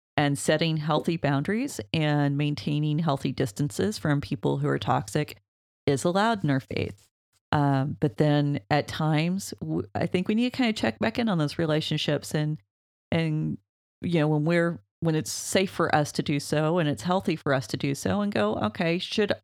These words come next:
should I try to re-engage?" And sometimes you should and sometimes you shouldn't. And that's gonna take wisdom and discernment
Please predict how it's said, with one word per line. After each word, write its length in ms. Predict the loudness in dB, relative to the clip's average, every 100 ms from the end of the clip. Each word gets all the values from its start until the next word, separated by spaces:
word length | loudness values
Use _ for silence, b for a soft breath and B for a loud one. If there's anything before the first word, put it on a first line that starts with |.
| _ _ _ -4
should 160 | 0
I 80 | 2
try 220 | 2 2 2
to 80 |
re-engage?" 720 | 2 2 0 0 0 -2 -2 -2
And 240 | 0 0 -2
sometimes 500 | -2 -2 0 -2 -2
you 60 | -2
should 280 | 0 0
and 100 | 0
sometimes 380 | -2 -2 -2 -2
you 80 | -4
shouldn't. 440 | -2 -2 -2 -2
And 280 | 0 0 -2 0
that's 240 | -2 -2
gonna 160 | -4 -2
take 220 | -2 0
wisdom 320 | 0 0 0
and 80 | -2
discernment 600 | -2 -2 0 0 0 -4